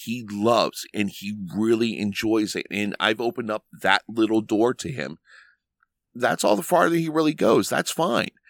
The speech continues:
But I've given him that amount of joy to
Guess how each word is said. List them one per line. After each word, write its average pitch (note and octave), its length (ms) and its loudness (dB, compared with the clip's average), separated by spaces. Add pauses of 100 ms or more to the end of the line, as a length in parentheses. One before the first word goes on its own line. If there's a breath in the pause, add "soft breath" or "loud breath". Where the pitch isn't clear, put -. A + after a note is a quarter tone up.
(420 soft breath)
But B2+ 200 2 (340)
I've A#2+ 380 6
given C3 320 -2
him A2+ 300 -2
that G#2 300 2
amount G2+ 340 0
of F#2 120 -2
joy G2 400 4
to - 140 -14